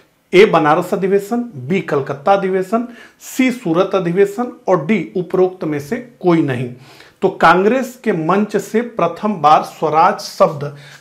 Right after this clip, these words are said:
का उल्लेख कांग्रेस के कलकत्ता अधिवेशन उन्नीस सौ छह की अध्यक्षता कर रहे दादा भाई नौरोजी ने किया। तो जो कलकत्ता में उन्नीस सौ छह का अधिवेशन हुआ,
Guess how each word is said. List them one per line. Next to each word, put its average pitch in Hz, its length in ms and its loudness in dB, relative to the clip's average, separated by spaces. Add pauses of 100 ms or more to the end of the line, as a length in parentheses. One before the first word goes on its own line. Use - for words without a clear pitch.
(100)
का 202 340 4
उल्लेख 175 640 -2 (1500)
कांग्रेस 190 720 2
के 247 220 0
कलकत्ता 175 840 2
अधिवेशन 180 880 0
उन्नीस 185 540 -4
सौ 220 280 0 (340)
छह 208 300 4
की - 220 -2
अध्यक्षता 156 560 -2
कर 170 180 0
रहे 160 280 0 (400)
दादा 170 320 6
भाई 151 220 -2
नौरोजी 139 440 -2
ने 160 160 -2 (480)
किया। 160 260 -2 (1500)
तो 196 120 8
जो 180 140 2
कलकत्ता 196 560 2
में 254 140 0
उन्नीस 226 360 0
सौ 226 300 0
छह 196 240 2
का 190 180 4
अधिवेशन 160 520 0
हुआ, 156 540 0